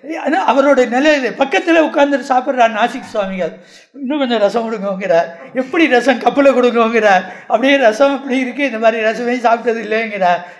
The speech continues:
"எப்படி பாயசங்கிறார்?" அப்படி ஒவ்வொன்றிலையும் ருசிச்சு சாப்பிட்ற போது போடுறவாளுக்கு, பட் சமைக்கிறவாளுக்கு ஒரு ருச்சி இருக்கும்.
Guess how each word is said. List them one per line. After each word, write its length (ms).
"எப்படி 280
பாயசங்கிறார்?" 840
அப்படி 180
ஒவ்வொன்றிலையும் 640
ருசிச்சு 460
சாப்பிட்ற 420
போது 220
போடுறவாளுக்கு, 680
பட் 260
சமைக்கிறவாளுக்கு 680
ஒரு 280
ருச்சி 140
இருக்கும். 480